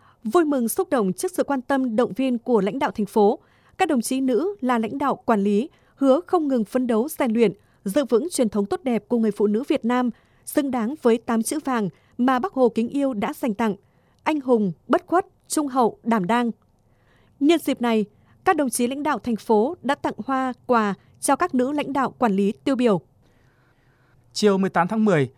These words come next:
Speaker 2: Ban Thường trực Ủy ban Mặt trận Tổ quốc tỉnh tổ chức tiếp nhận, ủng hộ công tác phòng chống dịch covid mười chín và Quỹ vì người nghèo. Cụ thể, Đảng bộ, chính quyền và nhân dân phường Tân Lập, thành phố Thái Nguyên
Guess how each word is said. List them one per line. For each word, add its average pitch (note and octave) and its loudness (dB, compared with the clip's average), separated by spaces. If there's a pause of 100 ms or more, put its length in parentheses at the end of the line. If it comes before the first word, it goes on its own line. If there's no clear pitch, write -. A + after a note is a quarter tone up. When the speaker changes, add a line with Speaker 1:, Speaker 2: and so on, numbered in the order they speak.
(140)
Speaker 2:
Ban A3 2
Thường E3+ 0
trực - -6
Ủy A3+ -2
ban G3 0
Mặt E3+ -2
trận D3 -4
Tổ B2 -2
quốc B3 -4
tỉnh B2+ 0 (200)
tổ D#3 0
chức A#3+ -8
tiếp C4+ -6
nhận, A3+ -2
ủng C3 -4
hộ C3+ -2
công F3+ -8
tác C4 -6
phòng B2+ -4
chống C3+ -6
dịch C#3+ -6
covid F3+ -6
mười C3 -2
chín C#3+ 0 (320)
và E3 4
Quỹ E3+ -4
vì F3 -4
người C3 -2
nghèo. B2+ 4 (720)
Cụ G#3+ -2
thể, F3+ 0 (160)
Đảng E3 0
bộ, F3 -2
chính A3 -6
quyền D#3+ 0
và C#3+ -2
nhân G3+ 0
dân F#3+ 0
phường C#3+ -4
Tân F#3+ -4
Lập, D#3 0
thành C3+ -2
phố B2+ -8
Thái C#3+ -4
Nguyên F3+ 2